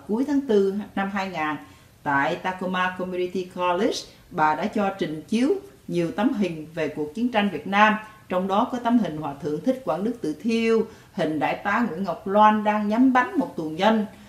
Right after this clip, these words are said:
hai tay bị trói ké, quặp lại sau lưng, và hình em bé Kim Phúc bị cháy bỏng bởi bom lửa napalm, với thân hình trần truồng vừa chảy vừa khóc trong kinh hoàng. Ông Chánh Sở Học Chánh Tacoma trả lời rằng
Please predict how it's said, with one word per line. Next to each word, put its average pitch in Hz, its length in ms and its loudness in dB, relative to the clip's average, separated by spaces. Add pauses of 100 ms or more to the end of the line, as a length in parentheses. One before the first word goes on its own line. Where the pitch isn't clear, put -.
(140)
hai 208 200 2
tay 202 240 0
bị 151 220 -4
trói 214 140 2
ké, 254 460 0 (160)
quặp - 280 -4
lại 165 160 -2
sau 202 160 -4
lưng, 214 320 6 (340)
và 165 380 2
hình 156 200 -4
em 196 200 -2
bé 202 300 0
Kim 214 220 2
Phúc 294 200 -6 (180)
bị 156 260 -4
cháy 220 180 4
bỏng 208 360 0
bởi 175 280 -2
bom 190 240 2
lửa 156 260 -2
napalm, 196 500 0 (320)
với 202 360 0
thân 202 160 0
hình 180 240 -4
trần 156 240 -4
truồng 160 260 -6
vừa 151 140 -4
chảy 147 200 -2
vừa 143 120 -6
khóc 233 260 -6
trong 190 100 -6
kinh 185 180 -6
hoàng. 156 280 -6 (280)
Ông 214 280 4
Chánh 247 180 4
Sở 202 220 -2
Học 190 240 -4
Chánh 202 160 0 (100)
Tacoma 196 460 -2
trả 160 140 -2
lời 160 240 -2
rằng 151 260 -8